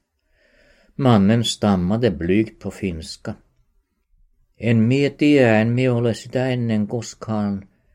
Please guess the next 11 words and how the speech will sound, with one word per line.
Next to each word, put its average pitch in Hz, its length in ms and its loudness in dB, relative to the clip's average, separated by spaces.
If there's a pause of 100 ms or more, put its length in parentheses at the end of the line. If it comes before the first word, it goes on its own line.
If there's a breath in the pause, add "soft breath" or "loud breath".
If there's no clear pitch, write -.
(200)
nähnyt. 110 760 -6 (840)
Jag 120 180 6
vet 135 380 4
inte, 127 340 0
det 110 120 4
är 131 80 4
första 127 380 -4
gången 120 300 0
jag 101 120 0
ser 104 280 -4
henne." 92 460 -10